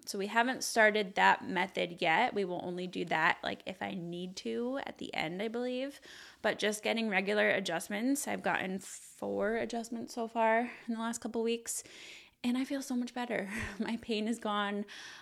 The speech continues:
Um, I just feel really good after I leave there. I just, it just, it, I cannot recommend it enough. Um, so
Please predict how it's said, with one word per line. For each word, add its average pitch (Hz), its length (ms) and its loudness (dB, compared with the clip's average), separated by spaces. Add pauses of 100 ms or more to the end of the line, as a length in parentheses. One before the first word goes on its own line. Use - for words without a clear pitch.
Um, 185 640 2
I 208 80 0
just 202 300 -4
feel 220 260 4
really 202 460 2
good 190 340 6
after 185 500 0
I - 160 2
leave 220 360 0
there. 220 580 4
I 214 100 -6
just, - 280 -10 (300)
it - 280 -8
just, - 500 -2 (260)
it, - 160 -8 (300)
I 196 80 -4
cannot 185 460 -4 (420)
recommend 190 460 -4
it - 120 -2
enough. - 420 -4 (500)
Um, 190 500 4 (280)
so 196 600 8